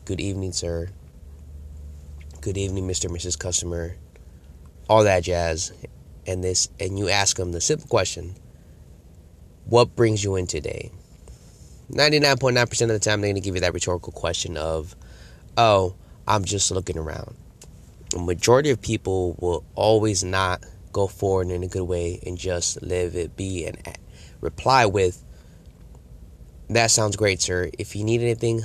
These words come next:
let me know." And the majority of those people just look around, maybe look at some of the sales, and walk out. What I learned and what definitely made it different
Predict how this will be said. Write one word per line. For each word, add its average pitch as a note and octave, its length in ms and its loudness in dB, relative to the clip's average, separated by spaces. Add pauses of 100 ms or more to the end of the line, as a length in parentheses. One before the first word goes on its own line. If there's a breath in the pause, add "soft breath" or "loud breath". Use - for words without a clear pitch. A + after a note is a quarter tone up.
let F#2 280 -4
me F2 100 -6
know." - 240 -8 (1200)
And A#2+ 120 -2
the C#3 80 4
majority C3+ 340 4
of B2+ 40 0
those C3 100 -2
people B2 220 -2
just G2 200 -4
look A2 140 0
around, G#2+ 460 2 (440 soft breath)
maybe G2+ 160 0
look - 160 2
at G2+ 60 2
some G#2 140 0
of G#2 40 0
the G2+ 60 0
sales, G2+ 500 2 (340)
and F2+ 80 -4
walk G2 200 -2
out. - 180 -4 (1300 soft breath)
What - 140 -4
I C3 200 6
learned A2 340 6
and F#2+ 280 -2
what F#2+ 200 -2
definitely G2+ 340 -2
made F2+ 140 -2
it F2 120 -8
different F#2+ 480 -2